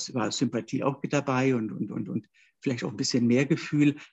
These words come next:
Aber im Prin-, im Prinzip, äh, habe ich's nie geschafft, feste Bindungen einzugehen. Aber die Sexualität war für mich wichtig. Und ich habe nicht das Gefühl gehabt, dass es ein, äh,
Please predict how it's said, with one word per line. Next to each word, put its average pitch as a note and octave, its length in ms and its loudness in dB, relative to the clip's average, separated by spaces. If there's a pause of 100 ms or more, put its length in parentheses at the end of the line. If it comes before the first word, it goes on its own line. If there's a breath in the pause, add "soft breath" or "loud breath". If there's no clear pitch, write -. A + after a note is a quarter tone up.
Aber C#3 300 2
im D3+ 160 2
Prin-, D#3 260 2
im C#3+ 100 -2
Prinzip, D#3 580 -2
äh, D3+ 140 -2
habe C#3 160 -2
ich's - 160 -4
nie C#3+ 80 6
geschafft, C#3 560 -6
feste - 300 -4
Bindungen B2 340 2
einzugehen. C#3+ 520 2
Aber C3 200 -2 (220 loud breath)
die C#3+ 60 -6
Sexualität C#3 680 0
war G#2+ 100 -4
für - 100 -8
mich - 220 -12
wichtig. - 380 -8
Und A#2+ 220 0 (440 loud breath)
ich - 160 -4
habe D3 160 0
nicht E3 180 0
das - 140 0
Gefühl D#3 320 -2
gehabt, D3+ 380 -2
dass - 160 -4
es - 160 -6
ein, C3 480 2 (160)
äh, C3 400 -4